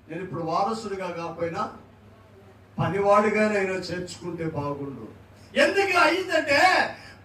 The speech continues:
పనివాడి కన్నా దిగజారిపోయాడు, దిగజారిపోయాడు. తండ్రి కొ-, కొ-, శిక్షించిన కుమారుడు ప్రయోజకుడు అవుతాడు. తండ్రి శిక్షకు లోబడ్డాడు. ఆకాశములో, పాతాళములో, భూమి మీద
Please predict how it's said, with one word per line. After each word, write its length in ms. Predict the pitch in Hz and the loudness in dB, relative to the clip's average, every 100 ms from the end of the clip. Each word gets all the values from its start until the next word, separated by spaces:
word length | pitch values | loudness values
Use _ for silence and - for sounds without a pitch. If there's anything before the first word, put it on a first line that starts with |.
| 381 | 4
పనివాడి 680 | - 403 381 381 403 392 381 | 4 4 4 6 8 6 4
కన్నా 340 | 330 302 285 | 0 -2 -2
దిగజారిపోయాడు, 920 | - 220 247 247 247 220 - 160 - - - - - - - - - 156 | -6 -4 -4 -2 -2 -2 -4 -6 -8 -16 -20 -20 -20 -20 -20 -20 -20 -16
దిగజారిపోయాడు. 680 | 156 170 156 139 - - - - - - - - - - - 175 | -14 -10 -10 -10 -14 -16 -18 -20 -20 -20 -20 -20 -20 -20 -12 -4
తండ్రి 480 | 190 214 190 185 180 | -2 -2 0 0 0
కొ-, 380 | 180 165 - 196 | -2 -2 -4 0
కొ-, 320 | 185 170 170 | 0 2 0
శిక్షించిన 720 | 233 233 - 240 - 190 165 | 0 -4 4 4 4 0 -2
కుమారుడు 760 | 165 160 160 147 131 120 95 - - - - - 165 | -2 0 4 4 2 0 -4 -8 -20 -20 -20 0 4
ప్రయోజకుడు 760 | 180 208 196 170 165 151 131 | 8 8 8 6 4 2 2
అవుతాడు. 560 | 110 107 110 101 - - - - - - 160 | 2 -2 -4 -6 -8 -16 -20 -20 -20 -8 -4
తండ్రి 340 | 196 196 190 | -2 0 0
శిక్షకు 500 | - 185 - 180 170 | -2 -6 -6 -4 2
లోబడ్డాడు. 760 | 160 175 160 147 139 - - - - - - 151 | 2 4 2 2 0 -6 -8 -14 -20 -20 -4 2
ఆకాశములో, 960 | 196 214 208 214 202 170 147 117 - - - | 2 4 4 4 2 2 0 -2 -6 -8 0
పాతాళములో, 760 | - - 175 160 143 135 127 | 0 0 0 0 -2 -2 -2
భూమి 420 | 120 - 269 311 - | -4 0 2 2 0
మీద 260 | 185 156 | -2 -2